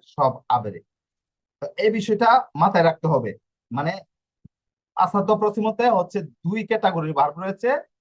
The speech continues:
একটা হচ্ছে এস এর ভার্ব আর একটা হচ্ছে আবেরে ভার্ব। আমরা এস এর ভার্ব মুখস্থ করে নিলে বাকি যা, যেগুলো রয়েছে এগুলো হচ্ছে সব আবেরে ভার্ব। তো আমরা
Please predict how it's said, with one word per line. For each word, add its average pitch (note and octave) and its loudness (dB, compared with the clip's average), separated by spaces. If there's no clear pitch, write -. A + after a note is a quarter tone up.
একটা - -6
হচ্ছে E3 -2
এস D#3+ -4
এর F#3+ -4
ভার্ব B3 -2
আর D3 -4
একটা D3 -6
হচ্ছে D#3 -6
আবেরে B2+ -2
ভার্ব। - -6
আমরা C#3 0
এস D#3+ -2
এর F#3 -6
ভার্ব F3+ 0
মুখস্থ E3+ -4
করে F#3 -6
নিলে G#3+ -4
বাকি F#3 -2
যা, - 0
যেগুলো E3 -8
রয়েছে F#3 -6
এগুলো D3 -2
হচ্ছে D3+ -8
সব D3 -4
আবেরে B2+ -2
ভার্ব। - -4
তো D3 0
আমরা D#3 6